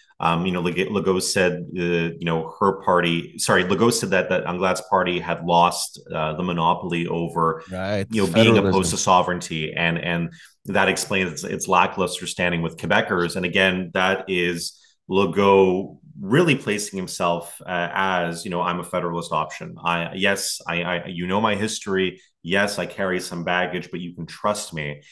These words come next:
Speaker 1: And I'm willing to say it on a, on a debate here on tivia that I, I am, I'm not gonna go down that route of sovereignty, and that they know that the Liberals no longer have that monopoly at all. And, and going as far to say the Liberal Party, you know, doesn't really have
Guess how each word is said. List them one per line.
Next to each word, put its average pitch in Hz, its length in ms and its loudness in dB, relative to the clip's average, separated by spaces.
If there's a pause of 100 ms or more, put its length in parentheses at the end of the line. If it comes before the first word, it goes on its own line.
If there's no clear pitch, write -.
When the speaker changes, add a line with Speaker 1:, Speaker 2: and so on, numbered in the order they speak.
(200)
Speaker 1:
And 87 240 -2
I'm 92 140 0
willing 95 180 0
to 92 60 -2
say 92 160 -2
it 87 60 0
on 85 100 0
a, 82 240 -8
on 85 260 -6
a 85 60 -4
debate 82 240 -6
here - 160 -10
on 80 80 -6
tivia 85 560 -2
that 80 260 -2
I, 82 80 -4
I 82 260 -2
am, 82 280 -6
I'm 87 200 -6
not 87 260 2
gonna 87 160 -8
go 82 160 -6
down 78 220 -2
that 76 220 -4
route 82 160 -2
of 73 80 -10
sovereignty, 85 720 -2
and 78 160 -4
that 78 120 -8
they 82 60 -6
know 80 280 -6
that 85 120 -8 (120)
the 87 80 -8
Liberals 87 340 -4
no 82 80 -4
longer 80 360 -6
have 123 180 2
that 90 100 0
monopoly 78 400 -4
at 80 80 0
all. 98 340 4 (480)
And, 107 140 0
and 131 160 0
going 135 220 8
as 120 100 4
far 131 160 6
to 107 60 2
say - 160 0
the 98 80 0
Liberal 98 340 2
Party, 92 320 0
you 98 80 -4
know, 90 60 -4
doesn't 101 180 0
really 92 160 0
have 87 320 2